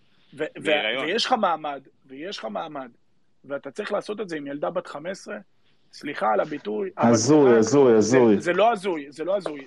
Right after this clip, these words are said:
Speaker 1: זה רק כדי לספק את הביטחון העצמי הירוד
Speaker 2: כן,
Speaker 1: שלך,
Speaker 2: זה סטייה
Speaker 1: ואת ה-,
Speaker 2: ברמת,
Speaker 1: ואת ה-,
Speaker 2: אה,
Speaker 1: ו-, זה, זה
Speaker 2: פדופיליה,
Speaker 1: אפילו,
Speaker 2: אני לא יודע אם לקרוא לזה אפילו
Speaker 1: זה,
Speaker 2: כ-,
Speaker 1: זה
Speaker 2: כן,
Speaker 1: אפילו,
Speaker 2: זה
Speaker 1: זה יותר
Speaker 2: סטייה.
Speaker 1: גרוע מפדופיליה,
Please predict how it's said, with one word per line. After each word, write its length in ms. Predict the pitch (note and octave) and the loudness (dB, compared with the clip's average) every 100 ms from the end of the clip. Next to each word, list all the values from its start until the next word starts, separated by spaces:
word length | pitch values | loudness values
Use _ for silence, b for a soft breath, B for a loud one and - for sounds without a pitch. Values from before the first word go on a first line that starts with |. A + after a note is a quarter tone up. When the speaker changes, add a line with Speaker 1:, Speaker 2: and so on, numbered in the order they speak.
| - | -10
Speaker 1:
זה 100 | D#3 | -8
רק 220 | D3+ G3+ G3+ | -4 -4 -4
כדי 220 | F3 E3 | -8 -8
לספק 540 | D#3+ - - F#3 G3 - - _ _ _ | -10 -14 -10 -8 -8 -12 -18 _ _ _
את 60 | D3 | -12
הביטחון 540 | D3 D3 C#3+ F#3+ F#3 | -10 -10 -4 -2 -2
העצמי 300 | D#3 - F3+ | -4 -8 -6
הירוד 280 | E3+ D3 C#3 | -4 -4 -6
Speaker 2:
כן, 160 | B2+ | -8
Speaker 1:
שלך, 160 | B2 G3+ - A2+ | -8 -10 -10 -4
Speaker 2:
זה 220 | C#3 D3+ | 0 0
סטייה 420 | D3+ - D3 D#3 F#3+ | -2 -4 0 2 2
Speaker 1:
ואת 80 | |
ה-, 200 | F3 D#3+ D#3+ | 2 2 2
Speaker 2:
ברמת, 180 | E3 D#3+ | -2 0
Speaker 1:
ואת 220 | D#3+ D#3 | 0 0
ה-, 40 | D#3 C3+ | -2 -4
Speaker 2:
אה, 280 | B2+ G#2 A#2 _ _ _ - | -10 -16 -20 _ _ _ -12
Speaker 1:
ו-, 40 | D#3 - | -10 -10
זה, 80 | C#3 | -12
זה 100 | D#3+ | -10
Speaker 2:
פדופיליה, 180 | D3+ E3+ | -6 -4
Speaker 1:
אפילו, 200 | D#3+ D#3 | -2 -4
Speaker 2:
אני 80 | C#3+ | -4
לא 60 | |
יודע 120 | D3 D3 | -6 -10
אם 80 | |
לקרוא 260 | C3+ - C3 | -12 -12 -10
לזה 140 | B2+ | -10
אפילו 300 | B2 B2+ B2 | -12 -12 -12
Speaker 1:
זה, 100 | - A#2 | -10 -10
Speaker 2:
כ-, 40 | A2+ | -4
Speaker 1:
זה 120 | - | -4
Speaker 2:
כן, 60 | |
Speaker 1:
אפילו, 240 | - G3+ - | -2 -4 -4
Speaker 2:
זה 60 | - | -6
Speaker 1:
זה 100 | D3+ | -8
יותר 160 | D3+ G3+ | -2 0
Speaker 2:
סטייה. 160 | G#3 | 0
Speaker 1:
גרוע 140 | G#3 G#3 | -2 -6
מפדופיליה, 720 | F3 D#3+ D#3 - G3+ D#3+ | -10 -12 -10 -8 -8 -8